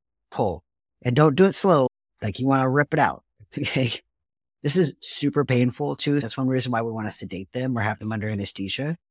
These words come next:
because it's very painful. If you could imagine you've had a hundred needles stuck in your face and somebody is now,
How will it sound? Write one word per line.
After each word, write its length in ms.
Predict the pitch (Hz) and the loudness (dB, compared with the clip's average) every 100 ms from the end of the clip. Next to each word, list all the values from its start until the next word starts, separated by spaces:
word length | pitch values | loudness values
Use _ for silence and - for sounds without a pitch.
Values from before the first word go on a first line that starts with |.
| _ _ _ _ | _ _ _ _
because 260 | 127 127 110 | 0 2 2
it's 120 | 104 | -2
very 260 | 123 139 123 | 4 6 6
painful. 500 | - 90 - 73 - | 0 -6 -8 -16 -14
If 120 | 107 | -4
you 100 | 127 | 0
could 100 | 135 | 2
imagine 600 | 135 131 127 120 110 101 _ _ _ _ | 4 4 2 -2 -4 -6 _ _ _ _
you've 140 | 120 | -2
had 160 | 120 117 | 0 0
a 60 | 110 | -2
hundred 420 | - 143 127 131 | 0 0 2 0
needles 320 | 123 131 110 | 0 0 0
stuck 260 | - 127 - | -4 -6 -6
in 60 | |
your 160 | 113 90 | -8 -8
face 400 | - 135 107 - | 0 0 0 -4
and 160 | 104 101 | -8 -8
somebody 320 | - 113 117 | -6 -4 -4
is 140 | 101 | -4
now, 260 | 113 107 | -2 -4